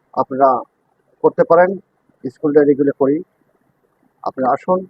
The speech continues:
আমরা আপনাদেরকে যতটুকু সহযোগিতা করা দরকার করবো ইনশাল্লাহ। দেখেন এটা হলো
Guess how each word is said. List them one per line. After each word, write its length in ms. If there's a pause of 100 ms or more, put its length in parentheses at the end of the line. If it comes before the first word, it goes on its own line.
(300)
আমরা 220
আপনাদেরকে 440 (480)
যতটুকু 360
সহযোগিতা 320
করা 200
দরকার 220 (440)
করবো 180 (100)
ইনশাল্লাহ। 500 (760)
দেখেন 200 (100)
এটা 140
হলো 120